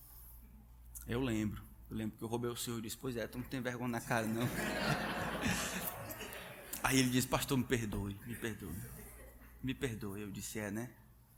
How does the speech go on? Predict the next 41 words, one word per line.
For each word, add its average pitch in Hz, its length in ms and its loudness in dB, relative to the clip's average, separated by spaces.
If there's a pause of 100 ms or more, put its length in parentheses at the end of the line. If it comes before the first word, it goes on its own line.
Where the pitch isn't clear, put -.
(760)
E 160 60 4
aí 190 140 6
eu 170 200 4
lembro 143 580 4 (120)
o 117 80 2
texto 139 420 0
de, 131 300 -2 (440)
o, 127 100 -4 (120)
o 139 60 4
texto 175 460 2
de - 80 -2
Romanos 147 500 2
doze 139 280 2
vindo 143 220 4
à 147 60 6
minha 151 160 2
mente. 135 280 4
Não 180 80 2
foi 220 160 2
natural. 180 680 2 (480)
Aquilo - 220 -2
foi 208 140 6
sobrenatural. 170 880 4
O 117 200 -4 (120)
texto, 160 320 2 (320)
pelo 120 160 0
contrário, 117 580 0 (220)
"se - 160 -6
teu 120 180 0
inimigo 120 420 4
tiver 117 260 -2
fome, 196 500 0 (440)
dá-lhe 107 220 0
de 117 120 -6
comer. - 320 -6
Se - 80 -8
tiver 104 180 0
sede, 143 540 0
dá-lhe 113 260 4
de 113 100 -2
beber. 110 320 -2